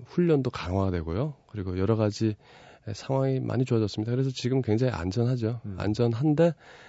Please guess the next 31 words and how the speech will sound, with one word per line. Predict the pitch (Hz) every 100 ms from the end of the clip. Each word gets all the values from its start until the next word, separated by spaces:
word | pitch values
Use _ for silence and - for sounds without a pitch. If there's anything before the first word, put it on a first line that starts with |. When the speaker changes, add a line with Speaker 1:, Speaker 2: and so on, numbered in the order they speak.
| -
Speaker 1:
그래도 | - 117 120 117
이, | 101 -
지금의 | 113 123 143 143
안전은 | 104 98 101 101 120 123 _
결국에는 | - 92 92 98 95 117 -
그때 | - - 104 107 113 107 _ - - _
희생된 | - - 123 113 110 104
사람들의 | - 110 107 101 107
피로, | - - 156 139 120 _ _ - -
피해 | - 147 139 127
결과로 | - 98 101 98 113 101 -
Speaker 2:
음. | 95 85 82 78 76
Speaker 1:
이렇게 | 104 101 -
지금 | - 110 101
우리의, | 98 104 101 98 - - _ _ -
에, | 95 90
평화를 | - 160 151 135
지금 | 113 95 87
얻고 | 87 -
있지 | 95 -
않나 | 90 85 90 90 107
하는 | 98 95 92 - - - _ _ -
마음이기 | 90 92 98 98
때문에 | 92 98
항상 | 117 113 101
그분들을 | 101 95 98
생각하려고 | 98 120 113 107 101 101
합니다. | 104 98 98
Speaker 2:
덕분이군요. | 90 78 80 92
Speaker 1:
예, | 92 90
그렇습니다. | - - - 95 -